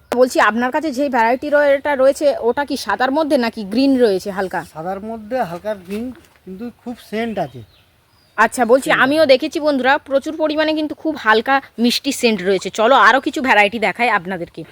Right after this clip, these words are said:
Speaker 1: তো বন্ধুরা, ফুলের কালার দেখো, বিভিন্ন ধরনের কালার রয়েছে। এখানে কিন্তু একেবারে খুবই মিষ্টি ডার্ক কালার রয়েছে, সাথে সাদা শেড রয়েছে। একেবারে ম্যাচিওরড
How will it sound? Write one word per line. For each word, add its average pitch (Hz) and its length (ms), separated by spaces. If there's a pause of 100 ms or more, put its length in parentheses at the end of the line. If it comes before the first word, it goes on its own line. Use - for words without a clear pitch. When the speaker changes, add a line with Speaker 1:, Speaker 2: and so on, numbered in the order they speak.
(720)
Speaker 1:
তো 254 120
বন্ধুরা, 254 440
ফুলের 311 380
কালার 240 380
দেখো, 254 460 (300)
বিভিন্ন 285 400
ধরনের 311 400
কালার 254 360
রয়েছে। 233 340
এখানে 262 420
কিন্তু 285 220
একেবারে 269 380
খুবই 294 460
মিষ্টি 269 420
ডার্ক 220 320 (240)
কালার 285 280 (380)
রয়েছে, 233 360 (120)
সাথে 254 360
সাদা 226 360
শেড 220 360
রয়েছে। 180 380 (400)
একেবারে 311 580
ম্যাচিওরড 285 480